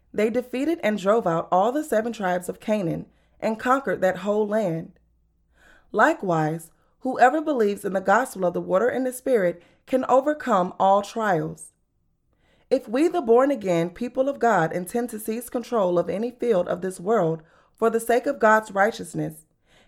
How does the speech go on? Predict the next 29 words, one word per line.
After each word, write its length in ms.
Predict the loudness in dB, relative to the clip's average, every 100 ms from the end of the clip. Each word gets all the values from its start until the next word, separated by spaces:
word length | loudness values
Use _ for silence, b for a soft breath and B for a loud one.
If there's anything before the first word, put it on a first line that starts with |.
| 0
it 140 | 0
will 160 | 0 2
actually 460 | 4 4 -2 -4 -4
come 260 | -2 -4
true. 440 | -4 -6 -6 -6 -12 _ _ _ _ _ _ _ _ b b b b
Therefore, 720 | 6 6 6 0 2 2 0 _ _ _ 4
all 280 | 6 6
of 140 | 4 6
us 280 | 6 6 4
must 220 | -2 0
have 280 | -2 -2 0
faith 280 | 0 0
in 140 | -4 -6
the 60 |
word 260 | 0 0 2
of 100 | 0
the 80 | 0
Lord 400 | 2 2 2 -2 b b
to 180 | -2 0
abide 400 | 2 2 2 0
in 160 | -2 -4
him, 340 | -4 -6 -12 _ _ _ _ _ _ _ _ _ _ _ _ _ _ _ _ _ _ _ _ _ _ _ _ b b b
rather 360 | 6 6 4
than 180 | 0 -4
trusting 460 | -2 -2 -2 -6 -4
in 120 | -2
our 140 | -2
own 240 | 0 -2 -4
strength. 500 | -8 -6 -4 -6